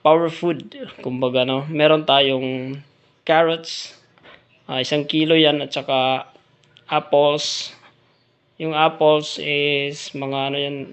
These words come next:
nasa anim yan, yung maliliit. Okay, so, isi-share ko lang to sa inyo kasi ito din yung ginagawa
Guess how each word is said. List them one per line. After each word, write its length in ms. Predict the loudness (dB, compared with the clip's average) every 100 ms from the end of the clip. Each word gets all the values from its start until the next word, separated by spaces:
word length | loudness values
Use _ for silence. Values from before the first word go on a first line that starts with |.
| -16
nasa 320 | -12 -6 -4
anim 400 | 0 2 4 4
yan, 320 | 2 0 -6
yung 160 | -10 -8
maliliit. 480 | -6 -4 -4 -6 _ _ _ _ _ _ _ _ _ _ _ -12
Okay, 320 | -8 -2 -2
so, 480 | 0 0 -2 -6 -12 -18 -20 -12
isi-share 400 | -6 -2 2 2
ko 80 | 2
lang 160 | 0 -2
to 80 |
sa 160 | -6 -4
inyo 160 | -4 -4
kasi 180 | -6 -4 -2 0 -2 -6 -4
ito 80 | -2
din 320 | 0 2 2
yung 160 | 2
ginagawa 560 | 2 2 2 4 4